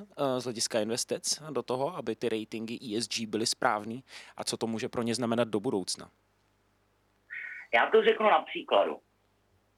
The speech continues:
Speaker 2: A pro každýho biznismena, zaměstnance firmy, který nás poslouchá, tak alfou a omegou teď je firemní účetnictví, firemní výroční zpráva, ukázat, jaký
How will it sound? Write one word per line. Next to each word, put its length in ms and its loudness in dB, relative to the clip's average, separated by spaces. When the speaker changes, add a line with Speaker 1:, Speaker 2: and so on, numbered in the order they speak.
Speaker 2:
A 400 4
pro 140 4
každýho 500 4
biznismena, 1000 4
zaměstnance 680 4
firmy, 280 4
který 260 2
nás 260 4
poslouchá, 680 2
tak 220 4
alfou 420 4
a 120 6
omegou 500 2
teď 240 2
je 300 4
firemní 440 4
účetnictví, 840 2
firemní 480 6
výroční 580 4
zpráva, 640 6
ukázat, 520 4
jaký 420 0